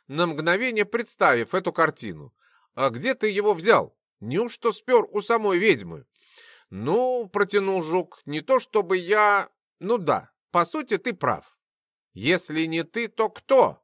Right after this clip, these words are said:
Становилось все интереснее. "Да был один паренек", уклончиво пробормотал Карлос. Правда, Вельветта быстро смекнула, кто проказничает,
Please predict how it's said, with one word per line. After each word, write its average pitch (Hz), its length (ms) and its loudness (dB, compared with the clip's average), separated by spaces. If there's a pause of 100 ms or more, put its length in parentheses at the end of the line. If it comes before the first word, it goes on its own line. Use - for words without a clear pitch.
(220)
Становилось 185 720 -2
все 214 220 -2
интереснее. 123 800 -4 (640)
"Да 156 240 4
был 262 300 0
один 202 320 0
паренек", 170 680 0 (140)
уклончиво 151 580 0
пробормотал 143 640 0
Карлос. 101 600 -2 (160)
Правда, 147 340 2
Вельветта 156 560 0
быстро 185 400 0
смекнула, 190 640 -2
кто 262 280 0
проказничает, 123 1000 -2